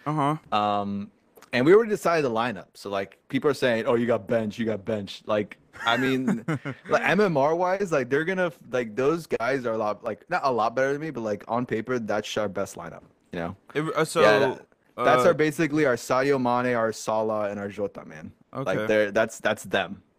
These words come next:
Speaker 2: right?
Speaker 1: Uh-huh.
Speaker 2: And
Speaker 1: Right.
Speaker 2: I'm, me and Jacob, who's the other, who's the other sub, we're, we're both, like, if there need, like, if there's any, like, changes they need to make, whether it be tactics or, like, any, like, um, timing things that they have, just too much homework or whatever,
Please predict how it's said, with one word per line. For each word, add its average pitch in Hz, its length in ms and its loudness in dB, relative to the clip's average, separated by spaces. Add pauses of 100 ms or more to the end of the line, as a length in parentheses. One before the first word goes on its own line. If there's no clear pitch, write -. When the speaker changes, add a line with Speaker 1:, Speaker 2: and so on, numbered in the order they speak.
Speaker 2:
right? 98 220 0
Speaker 1:
Uh-huh. 113 120 -4
Speaker 2:
And 127 120 -8 (540)
Speaker 1:
Right. 127 180 2
Speaker 2:
I'm, 139 580 0
me 147 280 2
and 143 120 2
Jacob, 123 380 2
who's 113 140 -4
the 107 120 0
other, 110 340 -2
who's 113 140 -2
the 110 100 2
other 110 120 2
sub, 127 360 0
we're, 120 280 2 (160)
we're 123 160 4
both, 127 360 2
like, 113 200 0
if 113 100 -2
there 120 160 0
need, 120 260 0
like, 110 300 -6 (200)
if 117 100 -12
there's 120 240 -2
any, 117 400 0
like, 101 260 -2
changes 117 380 0
they 113 80 2
need 113 120 2
to 110 60 2
make, 107 260 2
whether 98 180 2
it 95 40 -6
be 98 80 -8
tactics 104 800 -2
or, 104 180 -2
like, 92 300 0
any, 101 240 -2
like, 92 400 -2 (540)
um, 87 640 -4
timing 107 640 2
things 107 240 0
that 98 140 -2
they 98 80 0
have, 98 160 2
just 95 160 -14
too - 80 -2
much 104 160 0
homework 101 320 -4
or 107 40 0
whatever, 107 400 2